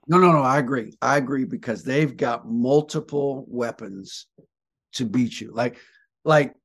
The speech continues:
Ingram is, like, the most quiet twenty-five points a game dude <laughs> in the league. Like, you know,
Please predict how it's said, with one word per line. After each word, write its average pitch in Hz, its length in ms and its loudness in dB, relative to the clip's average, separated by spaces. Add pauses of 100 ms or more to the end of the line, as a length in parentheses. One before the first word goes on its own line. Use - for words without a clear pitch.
(460)
Ingram 196 360 4
is, 123 120 0
like, 143 200 2
the 131 60 -2
most 127 320 -2
quiet 151 580 2
twenty-five 147 640 0
points 135 260 -2
a 123 60 -4
game 123 280 -2
dude 123 400 -2
<laughs> - 160 4
in 226 60 10
the 226 80 10
league. - 440 4
Like, - 220 2
you 302 100 2
know, 247 160 4